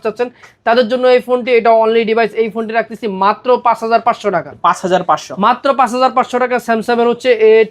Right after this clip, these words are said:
Speaker 1: থ্রি কোর, একদম ফ্রেশ কন্ডিশনে।
Speaker 2: আচ্ছা, দেখতে পাচ্ছেন কন্ডিশন কিন্তু সুপার ফ্রেশ।
Speaker 1: সুপার
Speaker 2: যাদের
Speaker 1: ফ্রেশ,
Speaker 2: লাগবে
Speaker 1: সুপার ফ্রেশ।
Speaker 2: দ্রুত
Speaker 1: যারা হচ্ছে
Speaker 2: যোগাযোগ
Speaker 1: নিতে চান,
Speaker 2: করবেন।
Speaker 1: অবশ্যই আমাদের দেওয়া কন্ট্যাক্ট নাম্বারে যোগাযোগ করবেন। তারপর হচ্ছে দেখাবো হচ্ছে আরেকটি ফোন, আহ,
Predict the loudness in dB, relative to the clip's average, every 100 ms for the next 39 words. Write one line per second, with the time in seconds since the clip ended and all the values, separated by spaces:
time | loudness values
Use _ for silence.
0 | _ -8 -6 -8 0 2 2 -4 _ _
1 | -4 -2 -2 -2 0 -2 0 -2 -2 -4
2 | -8 -14 _ -8 -8 -8 -12 -6 -6 -6
3 | -8 0 0 0 -8 -6 -8 -8 -8 0
4 | 2 2 -2 -4 _ -6 0 2 2 2
5 | 0 0 0 0 0 2 4 2 0 -2
6 | -2 0 0 0 2 2 2 -2 -2 0
7 | 0 0 -4 -4 -4 -4 -4 -4 -6 -8
8 | -12 -14 -14 _ _ _ -2 2 2 2
9 | 2 2 2 0 -2 2 2 4 2 0
10 | -2 -8 -2 0 2 2 2